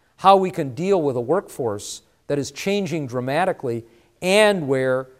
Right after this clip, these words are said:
the challenge is finding jobs for people at all levels, including some of the more sophisticated, uh, levels. Only scratching the surface of some of the difficult challenges that we have. As we move to implement a healthcare plan,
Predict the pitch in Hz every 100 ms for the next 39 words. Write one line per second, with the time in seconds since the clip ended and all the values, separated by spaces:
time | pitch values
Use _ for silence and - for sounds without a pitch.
0 | _ _ 139 - 160 196 175 143 131 139
1 | 139 - 151 165 165 165 160 - 117 156
2 | 214 185 135 123 - 135 147 139 160 165
3 | - _ _ 156 160 208 240 175 120 107
4 | 95 127 120 165 147 139 - 143 139 131
5 | 139 127 139 175 175 - - 117 101 101
6 | _ 123 110 110 110 117 104 104 - -
7 | _ _ _ _ _ _ _ _ _ _
8 | _ _ _ _ - 185 185 - - 185
9 | 185 - 165 151 - 233 233 113 - -
10 | 139 - 156 147 123 127 147 139 131 -
11 | 151 151 131 104 104 101 92 95 98 90
12 | 76 _ _ _ _ _ _ 208 254 254
13 | 190 208 196 196 180 202 208 180 156 143
14 | 165 247 - 165 127 - 117 104 107